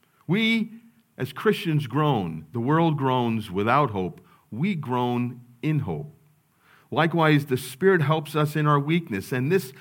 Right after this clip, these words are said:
weakness is the weakness of that we're living into this world of decay, and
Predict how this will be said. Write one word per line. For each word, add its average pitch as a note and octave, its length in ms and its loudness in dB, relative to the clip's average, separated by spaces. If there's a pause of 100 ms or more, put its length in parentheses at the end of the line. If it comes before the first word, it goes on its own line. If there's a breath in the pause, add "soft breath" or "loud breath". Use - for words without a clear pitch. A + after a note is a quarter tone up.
(160 loud breath)
weakness A#2+ 640 -2
is A2 300 0 (260 loud breath)
the A#2+ 80 -4
weakness D3 500 -4
of B2+ 200 -2
that B2 180 -2
we're A#2+ 180 0
living B2 380 0
into A2 240 -2
this G#2+ 340 -6 (240 soft breath)
world B2+ 440 0
of G2+ 120 -2
decay, G2+ 640 -6
and F#2 220 -8